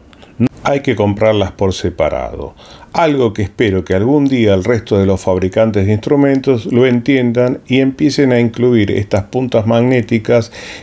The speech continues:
en sus instrumentos porque realmente son muy, muy importantes y no pueden no tener un instrumento de ese nivel las puntas magnéticas. Y este es un accesorio que también viene incluido para poder hacer los puentes en los tableros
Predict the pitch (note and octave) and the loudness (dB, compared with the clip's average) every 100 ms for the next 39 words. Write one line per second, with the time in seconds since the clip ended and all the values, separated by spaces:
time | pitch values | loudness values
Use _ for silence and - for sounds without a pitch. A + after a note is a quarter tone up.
0 | - C3+ C3+ A#2+ G2+ G#2+ G2+ C#3+ C#3 C3+ | -6 -2 -2 -2 -2 -2 0 2 2 2
1 | C3 B2 - A#2+ A2+ A#2 A2 B2 B2+ A#2+ | 0 -2 0 -2 0 0 2 2 2 0
2 | A#2 A#2 G#2 A2 A2+ C3 - C#3 F3 C#3 | 0 0 0 0 0 -2 -2 2 2 2
3 | G#2+ - G2+ A#2 C3 - G#2 G2 F#2 E2+ | -2 -4 0 2 0 0 0 0 0 -2
4 | G2+ B2 B2 A#2 A#2 - - - G2 G2 | 0 0 0 0 0 -2 -6 0 0 -2
5 | - - - G#2+ A#2 A#2 B2+ A2 F#2+ G2 | -10 -20 -6 0 2 2 2 2 4 2
6 | G#2 G#2 F2+ G2 G2+ - G#2 G2+ F2 F2+ | 2 0 0 0 0 0 0 0 0 -2
7 | F2+ G2 F#2+ F#2 F2 F2+ - G#2 G2 - | 0 0 2 2 2 0 -4 -2 -2 -2
8 | F2 F2+ F#2+ G2+ G2+ - F2 D#2+ - F2 | -2 0 2 0 -2 -4 -4 -4 -6 -6
9 | F2 D#2+ D#2+ D#2 D2 - - - D2 - | -2 -2 -2 -4 -4 -8 -10 -6 -6 -8
10 | - - D#3 D3+ C3+ A#2 B2+ A#2 A#2+ - | -8 0 0 2 -2 0 -2 0 -2 0
11 | C#3 B2 G#2+ G#2 A2 A2+ A2+ A#2 A#2+ C#3+ | 0 0 0 0 2 2 2 0 0 2
12 | D3+ D3+ D3 C#3+ C#3 - A#2+ B2+ G#2+ A#2 | 4 4 2 2 0 0 0 0 0 -2
13 | G#2+ F#2+ - B2+ G#2 G#2 G2+ - A2+ B2+ | -4 -4 -2 0 0 -4 -4 -4 -2 0
14 | A2 A2+ G#2 G2+ G#2+ G2+ | 0 0 2 2 0 -2